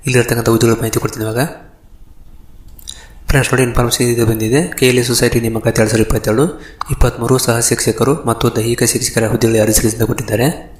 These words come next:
ಫ್ರೆಂಡ್ಸ್, ನೋಡಿ, ಕೆ ಎಲ್ ಇ ಸೊಸೈಟಿ ನೇಮಕಾತಿ ಎರಡು ಸಾವಿರದ ಇಪ್ಪತ್ತ್ಮೂರು, sorry, ಇಪ್ಪತ್ತೆರಡು, ಇಪ್ಪತ್ತ್ಮೂರು ಶಿಕ್ಷಕರು ಮತ್ತು ದೈಹಿಕ ಶಿಕ್ಷಕರ ಖಾಲಿ ಹುದ್ದೆಗಳಿಗೆ ಅರ್ಜಿ ಸಲ್ಲಿಸಿದ ಕೊಟ್ಟಿದ್ದಾರೆ. ಲಿಂಗಾಯತ್ Education Section ಸೊ-, ಸೊಸೈಟಿಯ ಕೆ ಎಲ್ ಯು,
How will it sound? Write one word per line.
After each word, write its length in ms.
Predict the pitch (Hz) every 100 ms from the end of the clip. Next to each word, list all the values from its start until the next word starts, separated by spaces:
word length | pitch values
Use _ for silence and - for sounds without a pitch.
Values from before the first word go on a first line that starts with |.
| - - - - -
ಫ್ರೆಂಡ್ಸ್, 220 | 131 123
ನೋಡಿ, 140 | 127
ಕೆ 160 | 139 127
ಎಲ್ 80 | 135
ಇ 40 |
ಸೊಸೈಟಿ 380 | - 120 120 120
ನೇಮಕಾತಿ 400 | 120 117 113 113
ಎರಡು 100 | 110
ಸಾವಿರದ 160 | 113
ಇಪ್ಪತ್ತ್ಮೂರು, 680 | 110 113 110 110 156 - - 151
sorry, 220 | - 113
ಇಪ್ಪತ್ತೆರಡು, 680 | - 117 110 110 165 - - - - - -
ಇಪ್ಪತ್ತ್ಮೂರು 440 | 143 - 127 127 120
ಶಿಕ್ಷಕರು 720 | 127 - 123 - 123 165 135
ಮತ್ತು 460 | 120 - 139 147
ದೈಹಿಕ 260 | 113 120 -
ಶಿಕ್ಷಕರ 540 | 131 123 - 123 123
ಖಾಲಿ 280 | 131 117 117
ಹುದ್ದೆಗಳಿಗೆ 420 | 117 123 117 120
ಅರ್ಜಿ 120 | 113 113
ಸಲ್ಲಿಸಿದ 300 | 117 110 117
ಕೊಟ್ಟಿದ್ದಾರೆ. 500 | 110 - 110 107 160 - - - - 127
ಲಿಂಗಾಯತ್ 400 | 120 127 131 127
Education 480 | 113 117 117 123 123
Section 320 | 120 - 120
ಸೊ-, 440 | 107 117 - -
ಸೊಸೈಟಿಯ 500 | 156 - 113 113 131
ಕೆ 200 | 127 120
ಎಲ್ 140 | 117 117
ಯು, 180 | 127